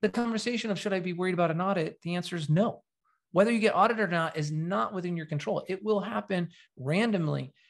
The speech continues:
And if it does, just throw them to data and make them go away. It's not a problem. So I love that. I love that answer. I think that's a really great answer.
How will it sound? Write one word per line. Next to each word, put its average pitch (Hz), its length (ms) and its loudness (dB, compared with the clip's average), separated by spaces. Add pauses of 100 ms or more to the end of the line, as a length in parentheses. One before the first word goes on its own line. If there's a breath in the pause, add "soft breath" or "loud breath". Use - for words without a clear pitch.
(120)
And 165 100 2
if 170 120 2
it 165 140 -2
does, 254 320 4
just - 280 -6
throw 156 200 2
them 170 140 0
to 160 80 0
data 143 280 -2
and 165 140 -2
make 135 140 -4
them 160 120 -6
go 170 100 -2
away. 190 320 -4 (360 loud breath)
It's - 200 -4
not 175 480 6
a 156 40 0
problem. 151 500 2
So 143 360 2 (280 loud breath)
I 151 120 6
love 170 280 6
that. 165 280 4
I 143 100 0
love 151 260 2
that 151 140 2
answer. 143 400 -2
I 139 60 -10
think 147 180 -4
that's 135 160 -4
a 131 60 -6
really 127 260 -4
great - 340 -12
answer. - 400 -10